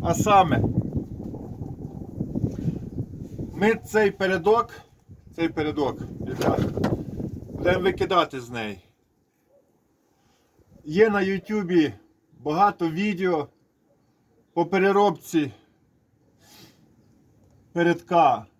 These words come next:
Тобто ставлять на Соболь газелівську балку. Газелівську балку. Переточують цапфу.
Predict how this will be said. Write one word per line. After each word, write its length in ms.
Тобто 360
ставлять 440
на 140
Соболь 480
газелівську 680
балку. 500
Газелівську 680
балку. 560
Переточують 880
цапфу. 540